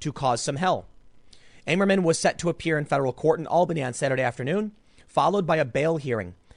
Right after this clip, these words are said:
He was still in custody on Saturday and did not yet have a defense attorney listed on federal court documents.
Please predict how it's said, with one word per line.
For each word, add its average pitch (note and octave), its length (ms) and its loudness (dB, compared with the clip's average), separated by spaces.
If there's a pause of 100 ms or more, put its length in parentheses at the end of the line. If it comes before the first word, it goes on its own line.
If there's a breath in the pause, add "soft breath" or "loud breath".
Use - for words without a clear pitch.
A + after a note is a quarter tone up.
(140 soft breath)
He D#3+ 120 -2
was E3 160 2
still G3 280 0
in A#3 120 2
custody D#3 380 -2
on C3+ 80 -4
Saturday C#3 440 -2 (320)
and C#3 120 -6
did B2 160 -4
not C3+ 240 -4
yet D#3+ 180 -2
have C#3+ 140 -4
a C#3 60 -2
defense D#3+ 360 0
attorney B2+ 360 -6
listed B2+ 360 -2
on A2+ 120 -6
federal C3 340 -2
court A2 260 -6
documents. A2 560 -6